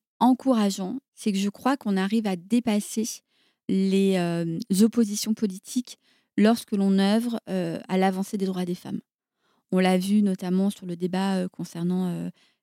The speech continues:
l'interruption volontaire de grossesse. On le voit sur la question des violences. Ma loi, précisément, a été votée à l'unanimité.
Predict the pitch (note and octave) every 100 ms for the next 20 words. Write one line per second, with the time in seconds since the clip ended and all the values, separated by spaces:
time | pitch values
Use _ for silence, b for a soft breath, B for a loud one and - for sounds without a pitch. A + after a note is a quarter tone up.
0 | - F#3 F#3+ G3 F#3 - F3 E3 F3 E3+
1 | F#3 F#3+ - G3+ A3 B3 - - _ _
2 | _ - G3 F#3+ F#3+ G#3+ - E3 F3 F3+
3 | - F3+ F3+ G3 G3+ A#3 C#4 - _ -
4 | F#3 F#3 F#3+ G3+ - G3 - F#3+ G3 F#3+
5 | F#3 - F3+ - F3+ F#3 F#3 E3 F3+ G3+
6 | F#3 F#3+ F#3 F3 A#3